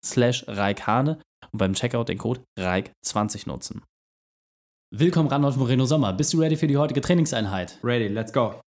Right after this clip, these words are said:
Speaker 1: <laughs> Kurz und knackig. Äh, ich glaub, wir erfahren gleich aus dem Hintergrund heraus, warum das so ist. Ralf, mein Lieber, du warst schon mal im Interview, deswegen erzähl doch der Unternehmerwissen-Community einmal bitte,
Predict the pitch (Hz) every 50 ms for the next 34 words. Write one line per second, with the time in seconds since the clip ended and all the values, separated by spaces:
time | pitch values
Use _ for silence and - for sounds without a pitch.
0 | 139 131 - - 170 - 202 190 - - - - - - 190 214 214 247 190 170
1 | 156 - - 156 156 151 160 160 160 156 - - 131 127 123 120 123 123 143 -
2 | - 151 165 160 - 147 135 139 - - 139 - - - - 214 220 180 147 143
3 | 131 131 127 - 127 113 131 165 147 123 - 117 120 117 117 107 107 107 - -
4 | 127 113 120 107 90 101 - - - - - - - - - - - - - -
5 | - - - 131 131 123 131 120 113 107 107 107 120 120 127 151 180 185 - 180
6 | 160 151 151 156 160 156 160 139 147 151 147 131 123 - - 131 120 123 120 -
7 | - 135 127 123 120 120 120 - - 98 110 107 110 110 120 123 127 120 127 120
8 | - 131 - - 127 120 113 110 - - 123 117 120 117 113 113 113 120 123 -
9 | 131 120 -